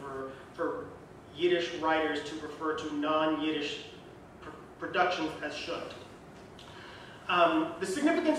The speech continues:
lies in how the two cultural components are woven together. One can enjoy French language theater at a low cost. Later on in the review of this, it talks about how cheap some of these performances are. But there was also a pedagogical component.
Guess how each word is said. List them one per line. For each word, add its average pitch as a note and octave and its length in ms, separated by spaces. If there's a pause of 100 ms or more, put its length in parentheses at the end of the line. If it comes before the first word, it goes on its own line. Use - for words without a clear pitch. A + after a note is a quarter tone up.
(140)
lies G#3 320
in G#3 80
how F3+ 280
the F3+ 80
two A#3 320
cultural F#3+ 300
components D#3 580
are C#3+ 400
woven D3+ 280
together. C3+ 400 (280)
One G3 340
can A#3 120
enjoy F#3 420
French F3 300
language D#3+ 320
theater A3 460
at D#3+ 80
a D3+ 60
low D3+ 200
cost. E3+ 480
Later D3 200
on C#3+ 120
in C#3+ 60
the C#3 80
review D3 320
of D3+ 60
this, D#3 140
it - 80
talks C#3+ 200
about C3+ 100
how C#3+ 120
cheap D#3 340
some D3 120
of C#3+ 60
these - 100
performances - 520
are. A3+ 320 (360)
But G3 100
there A3 100
was A#3 100
also A#3+ 520
a - 60
pedagogical F3 600
component. - 580